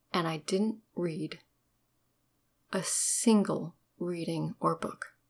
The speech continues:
that was assigned to me. That didn't seem to matter.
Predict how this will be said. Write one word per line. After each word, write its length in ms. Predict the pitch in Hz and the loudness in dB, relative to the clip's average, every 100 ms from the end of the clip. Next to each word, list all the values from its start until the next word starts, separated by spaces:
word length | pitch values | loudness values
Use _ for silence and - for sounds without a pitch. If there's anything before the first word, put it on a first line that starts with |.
| _ | _
that 100 | - | -6
was 120 | 165 160 | -2 -2
assigned 300 | - - - | -4 -4 -8
to 80 | |
me. 240 | - - - _ _ _ _ _ _ _ _ _ _ _ _ - | -8 -10 -16 _ _ _ _ _ _ _ _ _ _ _ _ 2
That 220 | 202 262 | 2 4
didn't 220 | 294 247 | 6 6
seem 160 | - 226 | 6 4
to 60 | 196 | 4
matter. 440 | 190 208 202 - | 2 0 0 -6